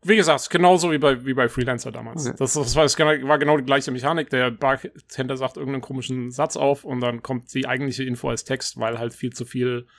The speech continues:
Speaker 1: randomisiert ist, äh, um's, um's sonst zu vertonen. Aber das funktioniert ganz gut. Also ich finde, die Atmosphäre ist, ist sehr cool, ähm, was das angeht, weil, wie gesagt, alles, was vertonbar ist, ist auch vertont. Äh, es gibt viele coole Sprüche,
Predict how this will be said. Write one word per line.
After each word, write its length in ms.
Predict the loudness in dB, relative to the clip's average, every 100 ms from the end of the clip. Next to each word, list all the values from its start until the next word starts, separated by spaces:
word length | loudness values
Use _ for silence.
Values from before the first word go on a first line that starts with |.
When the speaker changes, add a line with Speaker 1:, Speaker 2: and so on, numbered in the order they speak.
| _ _ _
Speaker 1:
randomisiert 680 | -2 -2 0 -4 -4 -6 -4
ist, 320 | -8 -8 -10
äh, 40 | -12
um's, 520 | -12 -12 -12 -12 -14
um's 240 | -14 -14 -12
sonst 400 | -12 -12 -14 -16
zu 80 |
vertonen. 400 | -16 -12 -12 -12 -16 _ _ _ _ _
Aber 160 | 4 4
das 80 |
funktioniert 380 | 4 2 2 0
ganz 180 | 0 0
gut. 160 | 2 2
Also 340 | 4 2 2 -4 _
ich 100 | -2
finde, 140 | 2 4
die 60 |
Atmosphäre 560 | 4 2 2 2 4 2
ist, 220 | 0 -4
ist 280 | -4 -4 -2
sehr 160 | -2 -2 0
cool, 280 | 0 0 -8 -6
ähm, 720 | 0 2 2 0 -4 -6 -8
was 320 | -4 -4 -4
das 160 | -6 -4
angeht, 320 | -2 0 0
weil, 200 | 2 0
wie 80 | 0
gesagt, 260 | 0 0 0
alles, 400 | 0 0 -2 -2
was 240 | 0 -2
vertonbar 840 | -2 -2 0 -2 0 2 2 2
ist, 200 | -2 -8
ist 160 | -8 -8
auch 120 | -6
vertont. 480 | -8 -4 -4 -4 -8 _ _ -20 _ _ -4
Äh, 180 | 0 0
es 120 | 0
gibt 140 | -2
viele 220 | 0 -2
coole 260 | -2 -2 -2
Sprüche, 600 | -2 -2 0 2 2